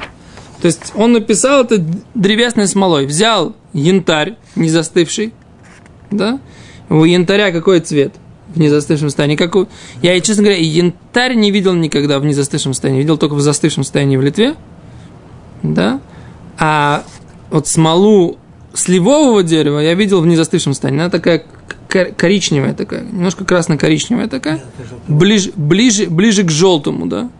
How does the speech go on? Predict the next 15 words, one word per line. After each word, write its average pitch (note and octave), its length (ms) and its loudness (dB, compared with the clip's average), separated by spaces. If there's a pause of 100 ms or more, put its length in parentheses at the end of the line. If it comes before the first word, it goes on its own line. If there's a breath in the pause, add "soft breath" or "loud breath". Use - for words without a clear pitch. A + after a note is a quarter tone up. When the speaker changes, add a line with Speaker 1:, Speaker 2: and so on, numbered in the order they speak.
(260)
Speaker 2:
Ближе, C#3 280 -12 (160)
это D3+ 100 -12
тоже C#3+ 280 -10
желтоватый. C#3 580 -12 (220)
Вот C#3+ 140 -16
похож - 260 -16
Speaker 1:
Кто? C#3+ 360 0 (220)
Янтарь? F#3 520 0
Speaker 2:
Янтарь. C3 320 -16 (1000 loud breath)
Speaker 1:
Питер, G#3 260 2
всеми C4+ 420 2
цветами A#3 600 0
не G#3+ 300 2
кошерно, E3 880 0 (400)
да? F#3 340 -4